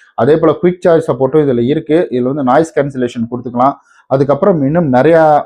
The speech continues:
வாட்டர் ரெசிஸ்டன்ட் ப்ரூஃப்னு சொல்லுவாங்க பாத்தீங்களா, அதாவது தண்ணி சொட்டுறது அந்த மாதிரி வந்துட்டு ஸ்வெட்டிங் ப்ரூஃப் அப்படின்றதும் இதுல இருக்குது. சூப்பரா இருக்கு. பேஸ் குவாலிட்டி OnePlus எப்படி இருக்குன்னு உங்களுக்கே தெரியும். So,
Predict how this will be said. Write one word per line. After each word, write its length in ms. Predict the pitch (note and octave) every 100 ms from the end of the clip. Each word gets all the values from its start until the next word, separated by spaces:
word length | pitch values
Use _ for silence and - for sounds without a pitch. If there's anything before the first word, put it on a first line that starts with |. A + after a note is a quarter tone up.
| -
வாட்டர் 540 | C3 D#3 - E3+ E3+ - A2+
ரெசிஸ்டன்ட் 600 | A#2 D3 F#3+ - F#3+ E3+ -
ப்ரூஃப்னு 280 | C#3+ C#3 B2
சொல்லுவாங்க 340 | A#2+ A2+ G#2
பாத்தீங்களா, 260 | G#2 G#2+ G#2+
அதாவது 160 | A#2
தண்ணி 340 | A#2 B2+ C#3 C3+ A#2 G#2+ G2+
சொட்டுறது 440 | - A2 G2+ G#2
அந்த 200 | G2+ G#2
மாதிரி 260 | A#2 B2+ A#2+
வந்துட்டு 240 | G#2 - F#3+ A#3 - _ _
ஸ்வெட்டிங் 440 | - E3 A3 G3 -
ப்ரூஃப் 220 | D#3 -
அப்படின்றதும் 600 | B2+ A#2 A#2+ A2+ C#3+ D3
இதுல 240 | A2 G#2
இருக்குது. 420 | G#2+ B2+ A#2 B2 F#3+ _ _ _ _ _ _
சூப்பரா 260 | F#3+ F#3 F#3+
இருக்கு. 160 | F3+ F#3 C3
பேஸ் 180 | E3 F3 E3+
குவாலிட்டி 340 | D#3+ D3+ F3 - A#2+
OnePlus 340 | C#3 D3+ D#3 B2+
எப்படி 160 | B2 C#3
இருக்குன்னு 240 | C3 C3+
உங்களுக்கே 240 | A#2 A#2+ B2
தெரியும். 240 | A2 A#2+ C#3
So, 60 | -